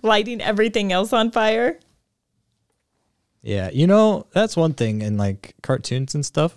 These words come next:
Speaker 1: Mm-hmm.
Speaker 2: I, I don't think animals are as, um, prone to being set on fire as cartoons really led us to believe.
Speaker 1: Yeah,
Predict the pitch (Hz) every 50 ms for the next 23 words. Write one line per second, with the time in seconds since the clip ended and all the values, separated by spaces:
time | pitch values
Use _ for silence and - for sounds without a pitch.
0 | _ _ - 196 208 208 196 196 214 214 - _ _ _ - 190 - - 85 -
1 | - 185 220 277 311 320 302 - 131 - - 160 151 123 - - 120 123 127 131
2 | 127 120 113 110 104 104 101 107 113 - - 107 107 104 104 104 101 101 101 101
3 | 101 98 92 - - - 104 101 98 95 95 90 90 87 82 78 73 64 64 _
4 | _ _ _ _ _ _ _ _ _ _ _ _ _ _ _ _ _ _ _ _
5 | _ _ _ - - - 127 120 120 117 113 107 104 - 107 92 98 101 95 95
6 | 92 - 117 107 104 98 95 92 - - - 92 92 92 92 92 87 - - 90
7 | 90 87 95 101 - - - _ _ _ _ - - 110 104 - 113 104 101 95
8 | 101 92 92 95 87 90 92 92 90 90 - - - 104 92 90 90 90 95 85
9 | - - 190 185 180 175 175 175